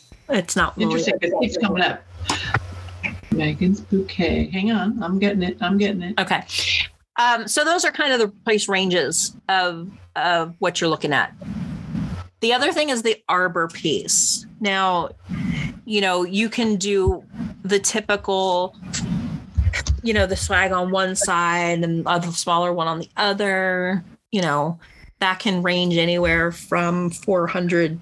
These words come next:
Speaker 1: to, you know, four thousand dollars, depending on how crazy you wanna get.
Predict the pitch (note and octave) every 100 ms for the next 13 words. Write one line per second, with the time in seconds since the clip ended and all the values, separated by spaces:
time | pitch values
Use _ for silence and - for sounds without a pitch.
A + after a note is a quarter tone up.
0 | - - F3+ E3+ E3+ D3+ D3+ D#3 - -
1 | - - F3 D3 B2 C#3+ D3+ - - -
2 | - F3+ E3 D#3 D#3+ E3+ F#3 F#3 C3+ -
3 | - C#3+ D3 D3 G2+ - G3 G3+ F3 D#3+
4 | C#3 C#3+ -